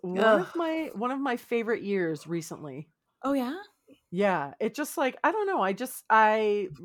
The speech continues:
Speaker 1: good things happened that year. Um, I met my ex, who was, like, a game changer for me.
Speaker 3: Yeah.
Speaker 1: And, uh, even though he's now my ex, but that's fine. All breakups are for the better.
Speaker 3: Yeah.
Speaker 1: Um, but f-, uh,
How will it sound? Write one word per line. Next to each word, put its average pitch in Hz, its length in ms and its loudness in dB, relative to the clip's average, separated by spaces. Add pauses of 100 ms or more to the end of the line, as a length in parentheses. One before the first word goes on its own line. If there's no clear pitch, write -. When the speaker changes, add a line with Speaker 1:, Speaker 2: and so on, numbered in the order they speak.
(120)
Speaker 1:
good 247 200 -6
things 254 280 -6
happened 220 600 -4 (160)
that 214 200 -2
year. 202 520 -2 (440)
Um, 170 420 0
I 180 80 -6
met 220 200 -2
my 202 160 0
ex, - 420 -4
who 190 160 -2
was, 180 220 -4
like, 156 320 -4 (840)
a - 80 -6
game 311 320 -4
changer 165 600 -6
for 208 100 -4
me. 165 280 -6
Speaker 3:
Yeah. 294 380 -8 (500)
Speaker 1:
And, 190 280 0
uh, 190 140 -2
even 196 180 -4
though 220 160 0
he's 226 340 -8
now 190 260 -4
my 202 160 -6
ex, 165 260 -10
but 202 140 -16
that's 277 220 -6
fine. 156 400 -10 (140)
All 175 160 -2
breakups 208 440 -6
are 247 60 -4
for 247 120 -8
the 226 100 -4
better. 160 340 -8 (380)
Speaker 3:
Yeah. 220 180 6
Speaker 1:
Um, 190 160 -2 (260)
but 240 320 4 (480)
f-, - 160 -20 (120)
uh, 226 220 4